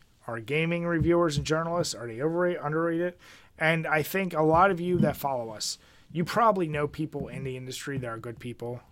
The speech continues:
We're, I'm talking about this as a whole, as a general, like, you know,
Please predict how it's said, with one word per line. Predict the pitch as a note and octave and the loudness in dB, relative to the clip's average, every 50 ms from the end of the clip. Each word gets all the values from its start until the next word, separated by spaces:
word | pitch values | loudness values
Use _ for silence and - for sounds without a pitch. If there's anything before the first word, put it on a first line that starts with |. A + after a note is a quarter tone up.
| _ _ - | _ _ -8
We're, | - C#3 C#3+ C#3 C#3 - - - - - | -4 -2 -2 -2 -2 -6 -12 -18 -14 -4
I'm | - D#3 D#3+ D#3 | 0 0 0 0
talking | - E3 D#3+ D#3+ D#3+ - D#3 D3 | 0 0 0 0 0 -2 -4 -2
about | C#3+ C#3 C3+ C3+ | -2 -2 -2 -4
this | - C#3 C3 - - | -4 -6 -6 -6 -6
as | - - B2+ A#2 A2+ | -6 -8 -8 -8 -8
a | A2 G#2+ | -10 -12
whole, | G#2 - - A#2+ A#2+ B2+ B2 B2 A#2+ A#2+ - _ _ _ | -14 -12 -10 -8 -6 -6 -6 -8 -10 -12 -16 _ _ _
as | - B2 A#2+ | -12 -10 -8
a | A#2+ A#2+ A#2 A2+ A#2 A#2 | -8 -8 -10 -10 -12 -10
general, | A#2 B2 C#3 C#3 C#3+ C#3 C#3 C3+ C3 C3 C3 C3 | -4 -2 0 0 0 0 0 0 0 0 0 -2
like, | A#2+ A#2 A2+ A2 A2 - - - _ - - - - - - - _ _ - - - - _ | -4 -6 -8 -8 -10 -14 -18 -20 _ -20 -20 -20 -20 -20 -20 -20 _ _ -18 -18 -18 -16 _
you | - C#3 | -8 -6
know, | C3+ A#2+ | -6 -6